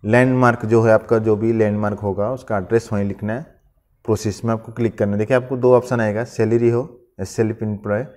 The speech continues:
उसका अंदर से आपको चूज़ करना है। आपका देखिए वर्क जो करते हो उसमें आपको कौन सा वर्क करते हो, मैनेजर, कैशियर जो भी हो, उसका अंदर से आप चूज़ कर देना है। आपको मंथली इनकम कितना है, पच्चीस तीस हज़ार आपको डाल देना है। डालने के बाद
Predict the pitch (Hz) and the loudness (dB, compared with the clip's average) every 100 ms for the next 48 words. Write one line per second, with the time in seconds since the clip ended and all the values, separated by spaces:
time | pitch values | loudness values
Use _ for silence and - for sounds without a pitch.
0 | _ _ 98 - - 110 110 104 117 104 | _ _ -20 -10 -2 0 2 0 0 -4
1 | 110 - 107 - 107 101 104 101 101 - | -4 -6 -8 -6 -6 -4 -4 -6 -8 -6
2 | 117 113 120 120 107 110 117 127 120 120 | -4 -4 -2 -2 -2 0 0 0 0 2
3 | 113 - 98 104 - _ _ - 127 123 | 0 -2 -4 -4 -10 _ _ -12 -4 -4
4 | 120 131 127 127 127 156 185 _ _ _ | -4 -6 -2 -2 -2 -6 -8 _ _ _
5 | 110 113 110 98 95 98 104 107 104 101 | -2 -2 -2 -4 -4 -2 -2 -2 -2 -4
6 | - 110 104 113 135 120 147 - - - | -2 -2 0 0 2 2 0 -6 -20 -18
7 | 107 135 135 131 135 127 135 131 127 131 | -6 -2 -2 0 -4 -2 -4 -2 -2 0
8 | 147 123 123 131 117 113 135 123 107 123 | -2 -4 -4 0 0 0 0 0 0 -2
9 | 120 - 87 78 76 - _ _ - _ | -2 -6 -8 -10 -12 -20 _ _ -20 _
10 | 107 - 120 117 110 107 113 131 143 - | -6 -2 -4 -4 -6 -4 -4 -4 -8 -6
11 | 131 135 113 92 98 110 165 - - - | -4 0 0 0 -2 -4 -6 -14 -20 -20
12 | - - - 107 123 127 123 127 | -20 -20 0 2 4 4 2 0